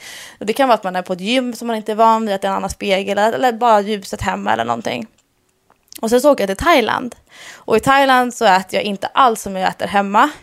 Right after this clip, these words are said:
Eh, äter inte lika mycket fett. Äter inte alls socker. På, för det är inte gott. Det finns inget gott godis. Det finns ingen god glass i Thailand. Utan det blir mycket det här, eh, ris och kyckling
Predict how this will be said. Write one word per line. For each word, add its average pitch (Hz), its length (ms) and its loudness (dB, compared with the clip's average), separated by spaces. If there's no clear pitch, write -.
Eh, 196 400 4
äter 196 260 -2
inte 196 180 -4
lika 180 260 -6
mycket - 260 -10
fett. - 440 -4
Äter 202 180 -4
inte 180 360 -2
alls 233 380 2
socker. 185 420 -6
På, - 240 -6
för 202 100 -6
det 196 100 -4
är - 20 0
inte 202 160 -6
gott. - 540 -8
Det 214 200 -2
finns 214 160 -10
inget 190 180 -6
gott 180 160 -10
godis. 233 440 0
Det - 60 -8
finns 190 160 -10
ingen 180 220 -8
god 180 280 -6
glass 226 380 0
i - 40 -12
Thailand. 196 500 0
Utan 202 200 -4
det 214 80 -4
blir 254 240 -2
mycket 220 240 -4
det 190 100 -2
här, 180 200 2
eh, - 420 -6
ris 247 800 -2
och 233 120 -4
kyckling 175 520 -4